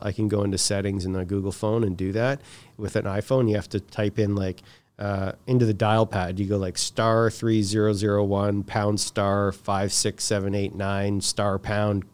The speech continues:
and then make the phone call, and then it opens up another setting in your phone, and then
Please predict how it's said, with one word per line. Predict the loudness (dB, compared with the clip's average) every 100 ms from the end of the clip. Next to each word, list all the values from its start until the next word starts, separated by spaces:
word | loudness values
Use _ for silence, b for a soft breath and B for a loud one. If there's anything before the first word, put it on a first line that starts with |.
| 0
and | 4
then | 6 6
make | 4 2
the | -4
phone | 0 2 4 4
call, | 6 6 6
and | 4
then | 4
it | 4
opens | 2 0 2 2
up | 0 0
another | -2 0 0 0
setting | 0 0 2 2 4
in | 4 4
your | 2
phone, | 0 0 0 2
and | 2
then | 2 2